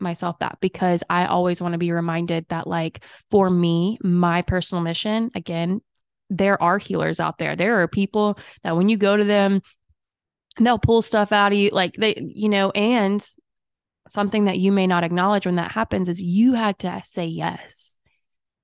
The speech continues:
You had to go to that moment and acknowledge that you wanted that healing. And so this is something that people really don't think about. It's like, "Oh, this person healed me," but you had to say yes.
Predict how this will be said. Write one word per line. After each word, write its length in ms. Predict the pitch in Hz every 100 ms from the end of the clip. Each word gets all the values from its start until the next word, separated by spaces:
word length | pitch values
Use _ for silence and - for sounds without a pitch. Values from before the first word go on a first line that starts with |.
| _ _
You 280 | 185 214 240
had 340 | 208 185 175 -
to 440 | 185 175 170 170 185
go 220 | 185 185
to 80 | 190
that 180 | 180 175
moment 400 | 175 175 170 -
and 200 | 170 170
acknowledge 640 | 175 180 165 175 165 165
that 120 | 170
you 220 | 170 170 175
wanted 300 | 165 160 160
that 160 | 147
healing. 640 | - 190 180 175 185 208 - _ - - _
And 200 | - 233
so 520 | - 240 220 214 202 190 _ _ _ _ _ _ _ -
this 180 | 233
is 80 | 226
something 320 | 208 190 196
that 160 | 180 -
people 320 | - 185 175
really 180 | 175 175
don't 180 | 170 -
think 140 | 175
about. 240 | 180 170 -
It's 80 |
like, 120 | 160 -
"Oh, 180 | 247 226
this 200 | 202 208
person 340 | 196 190 175
healed 260 | 170 185 180
me," 180 | 165 -
but 100 | 202
you 160 | 214
had 140 | 247 262
to 80 | 233
say 180 | -
yes. 600 | 190 190 214 - - -